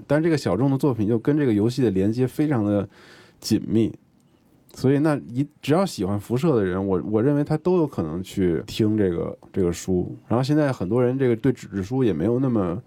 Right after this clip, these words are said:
那么多时间去捧着看嘛，然后听这个东西又不占用你的一些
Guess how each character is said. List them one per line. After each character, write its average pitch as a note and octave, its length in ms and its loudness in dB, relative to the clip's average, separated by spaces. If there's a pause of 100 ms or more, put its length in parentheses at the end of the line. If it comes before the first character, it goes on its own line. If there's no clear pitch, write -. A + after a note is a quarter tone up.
(540)
那 A2 160 2
么 C#3 200 0
多 C3 100 2
时 A#2+ 160 -4
间 C3 160 2
去 C3 100 -2
捧 - 200 -6
着 F3+ 100 -6
看 C3+ 320 -2
嘛， A2+ 160 -12 (100)
然 G2+ 160 -2
后 A2 80 2
听 D#3 360 0
这 C#3 80 0
个 G#2+ 80 0
东 A2 140 2
西 G#2 40 2
又 G2 80 0
不 F#2 160 -2
占 C3 220 0
用 G#2 160 0
你 E2 80 -6
的 - 160 -6
一 E2 80 -6
些 F2+ 200 0